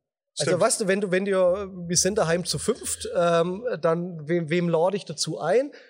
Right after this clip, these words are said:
Speaker 1: Dann, was ist, wenn ich das Steak versaue?
Speaker 2: Selber
Speaker 1: Also,
Speaker 2: fressen.
Speaker 1: nein, es geht ja auch darum, was ist, wenn's kacke wird?
Speaker 2: Kannst du nicht kacke machen.
Speaker 1: Ja, aber angenommen, ich hab, meine Angst ist immer,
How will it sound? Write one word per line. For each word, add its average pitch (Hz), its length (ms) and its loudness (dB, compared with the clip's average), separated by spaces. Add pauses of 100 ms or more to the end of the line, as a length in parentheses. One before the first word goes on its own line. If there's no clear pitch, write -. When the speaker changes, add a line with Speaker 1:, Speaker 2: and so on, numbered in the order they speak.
(140)
Speaker 1:
Dann, 170 280 -2
was 175 160 0
ist, 202 240 -2
wenn 175 100 2
ich 170 120 -2
das - 120 -6
Steak - 400 -2
versaue? 165 580 2
Speaker 2:
Selber 131 200 0
Speaker 1:
Also, 170 160 4
Speaker 2:
fressen. 135 480 -6
Speaker 1:
nein, 247 320 2
es - 120 0
geht 208 140 0
ja 226 100 2
auch 165 40 -2
darum, 208 240 -2
was 175 100 -4
ist, 170 160 -2
wenn's 175 200 -4
kacke 180 340 -8
wird? 123 140 -8
Speaker 2:
Kannst 135 240 0
du 131 40 -4
nicht 127 160 -6
kacke 120 220 -8
machen. 117 300 -10 (440)
Speaker 1:
Ja, 208 220 0
aber 214 260 2
angenommen, 247 400 2
ich 208 180 -4
hab, 226 120 -2
meine 185 260 2
Angst 226 220 -2
ist 208 100 -4
immer, 214 180 -2